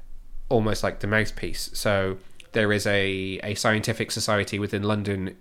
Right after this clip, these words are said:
who, uh, they have been appealing to for money to go on the expedition to try and find the Tree of Life, but she isn't even allowed on the ground floor of this, of the presentation hall,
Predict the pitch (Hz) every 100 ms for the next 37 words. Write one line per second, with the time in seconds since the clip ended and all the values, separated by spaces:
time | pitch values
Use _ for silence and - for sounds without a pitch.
0 | - 104 98 95 92 - - - - 98
1 | 98 - - - - 107 98 107 92 98
2 | 95 90 123 113 101 98 101 95 - 101
3 | 95 113 113 110 - 110 107 101 92 -
4 | - 95 - 95 - 98 98 98 104 95
5 | 92 98 92 110 104 92 - - - -
6 | - 110 98 - - - - _ - _
7 | - _ - - 127 113 120 120 110 107
8 | 104 98 98 95 104 98 98 - 123 120
9 | 101 - 95 - - - 117 98 101 -
10 | 107 104 147 - 92 98 92